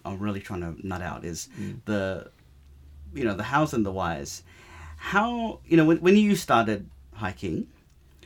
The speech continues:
Speaker 1: why did you go and hike? And now, has that changed at all?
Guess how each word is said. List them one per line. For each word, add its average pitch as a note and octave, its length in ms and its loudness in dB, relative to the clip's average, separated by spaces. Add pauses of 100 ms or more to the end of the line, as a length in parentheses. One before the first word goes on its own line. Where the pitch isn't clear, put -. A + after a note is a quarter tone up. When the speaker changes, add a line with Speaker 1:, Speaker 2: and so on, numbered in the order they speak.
(120)
Speaker 1:
why B2 420 2
did A2 180 -4
you G2+ 120 -4
go F#2 240 -6
and E2 120 -8
hike? D#2 460 -10 (580)
And F#2+ 460 -4 (520)
now, C3+ 520 2
has B2+ 240 -6
that B2+ 200 0
changed G#2 640 -4 (100)
at F#2+ 120 -6
all? F2+ 300 -6